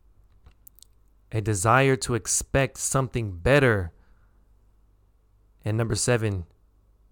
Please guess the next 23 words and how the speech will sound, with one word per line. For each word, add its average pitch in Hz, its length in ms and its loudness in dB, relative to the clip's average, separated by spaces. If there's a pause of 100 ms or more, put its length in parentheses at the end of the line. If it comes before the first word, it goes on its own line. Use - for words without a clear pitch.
(160)
charity, 110 680 2 (960)
to 120 160 -4
give, 98 640 -2 (1160)
giving 113 300 0
something 120 500 0
of 107 180 -2
yourself 110 720 0 (560)
to 104 100 -8
someone 104 400 0
else. 98 400 -2 (1160)
And 110 140 0
those 120 260 8
are 117 80 2
the 107 80 0
seven 107 340 -2
virtues, 101 360 -2
everyone. 101 500 -4 (600)
I 113 80 2
hope 131 200 4
you 123 80 2
learned 120 360 4
something 131 360 0
from 110 460 2